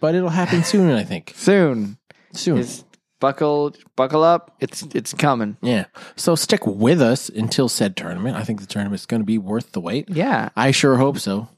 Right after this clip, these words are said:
Speaker 2: And, I mean, like, I prefer listening to this than to watching the show. I don't know about you guys.
Speaker 1: <laughs> Yeah. And if you prefer that, you should tell people. Tell a
Speaker 2: Mm-hmm.
Speaker 1: friend or seven.
Speaker 2: Phone a friend.
Speaker 1: Phone a friend. I don't know if they're gonna do that, but at least tell one.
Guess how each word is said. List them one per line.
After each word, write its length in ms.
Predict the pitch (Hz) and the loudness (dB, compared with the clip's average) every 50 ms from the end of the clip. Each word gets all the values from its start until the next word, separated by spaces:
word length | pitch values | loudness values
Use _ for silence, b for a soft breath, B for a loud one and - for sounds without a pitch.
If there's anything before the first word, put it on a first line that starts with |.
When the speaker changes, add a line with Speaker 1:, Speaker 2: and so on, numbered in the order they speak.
| _ _ | _ _
Speaker 2:
And, 320 | 131 135 143 143 135 107 - - | -6 -4 -4 -4 -6 -10 -8 -8
I 100 | - 135 | -6 -4
mean, 280 | 135 139 135 131 127 | -4 -2 -2 -2 -2
like, 480 | 123 120 120 120 117 - - - - _ _ _ _ _ _ _ _ _ | 0 0 0 0 -2 -4 -8 -16 -20 _ _ _ _ _ _ _ _ _
I 140 | 143 180 233 | 2 2 2
prefer 400 | 214 - 139 127 - 139 131 127 | 2 -2 -4 -2 0 2 2 2
listening 460 | 127 135 131 - - 131 127 120 110 | 2 0 -2 -2 -2 -4 -4 -2 -2
to 80 | 117 117 | 0 2
this 300 | 143 170 160 117 120 123 | 2 2 2 0 -4 -8
than 260 | 117 120 120 110 110 | -6 -4 -4 -2 -2
to 100 | 113 110 | 0 2
watching 400 | 110 117 120 113 - - 113 110 | 2 2 2 2 0 -4 -4 -4
the 60 | 107 | -4
show. 480 | 101 - 165 185 180 147 135 139 143 - b b b b b b _ | -2 2 2 4 4 4 2 0 -4 -6 b b b b b b _
I 80 | 139 135 | 0 0
don't 100 | 127 123 | 2 2
know 120 | 120 117 | 0 2
about 240 | 113 120 113 117 113 | 2 2 2 2 2
you 160 | 127 156 160 | 2 2 2
guys. 360 | 139 131 113 113 123 131 143 117 | 2 2 2 2 2 0 0 2
Speaker 1:
<laughs> 60 | 98 | 2
Yeah. 140 | - - B B B B B B B B | 0 0 B B B B B B B B
And 140 | 123 131 123 | 0 0 0
if 100 | - 101 | 2 2
you 100 | 135 190 | 2 2
prefer 280 | - 143 - - 95 92 | 2 2 0 0 -2 -4
that, 160 | 90 87 92 | -4 -2 0
you 60 | 117 | 0
should 220 | 147 - - - - | 0 0 -2 -4 -4
tell 320 | - - 120 139 165 147 - | -4 -2 2 2 2 2 0
people. 480 | - - - 160 - 165 165 185 - - _ _ 127 | -4 -10 -12 -10 -10 -10 -10 -10 -12 -16 _ _ -4
Tell 220 | 117 170 170 170 | -2 0 2 2
a 20 | 147 | 2
Speaker 2:
Mm-hmm. 100 | 127 120 | 2 2
Speaker 1:
friend 420 | 156 151 135 110 98 92 85 - - _ _ _ - | 2 2 2 2 0 -2 -4 -8 -12 _ _ _ 0
or 220 | 113 110 110 107 107 | 2 2 4 2 2
seven. 460 | - - 123 107 95 95 90 90 87 - | 0 0 0 0 2 0 -4 -6 -10 -14
Speaker 2:
Phone 300 | - - 151 151 165 175 | -8 -4 -2 0 0 -2
a 40 | |
friend. 460 | 170 - 131 120 110 101 101 104 104 - | -2 0 0 0 0 0 -2 -4 -2 0
Speaker 1:
Phone 160 | 123 117 117 | 2 2 2
a 40 | 107 | 2
friend. 320 | 104 104 104 107 110 113 | 2 2 4 4 2 0
I 180 | 69 80 104 117 | 0 0 2 2
don't 100 | 131 120 | 2 4
know 80 | 117 110 | 2 0
if 80 | 101 98 | 0 -2
they're 120 | 101 98 | -4 -2
gonna 180 | 101 95 92 90 | 0 -2 -2 -2
do 140 | 87 90 82 | -6 -8 -6
that, 360 | 85 85 85 87 76 80 - | -4 -4 -4 -4 -6 -8 -4
but 120 | - 120 | -2 -2
at 80 | 143 160 | 2 2
least 200 | 202 196 - - | 2 2 2 0
tell 180 | - 107 98 92 | 0 0 0 0
one. 220 | 87 82 82 | -2 -6 -8